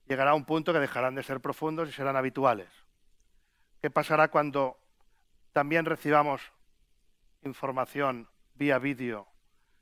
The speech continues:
que sea fake? ¿Cómo discerniremos lo que es real de lo que no? ¿Cómo nos fiaremos de lo que vemos? Esta es una de las bases de la teoría del infocalipsis.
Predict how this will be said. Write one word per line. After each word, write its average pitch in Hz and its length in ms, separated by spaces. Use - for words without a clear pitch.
que 127 120
sea 139 240
fake? 151 400
¿Cómo 160 240
discerniremos 139 920
lo 139 220
que 139 220
es - 180
real 135 540
de 131 180
lo 127 140
que 127 100
no? 151 300
¿Cómo 151 240
nos 147 140
fiaremos 139 580
de 131 80
lo 131 100
que 123 140
vemos? 165 460
Esta 175 560
es 139 180
una 151 140
de 147 80
las 131 180
bases 160 340
de 165 80
la 147 100
teoría 147 580
del 127 140
infocalipsis. 127 880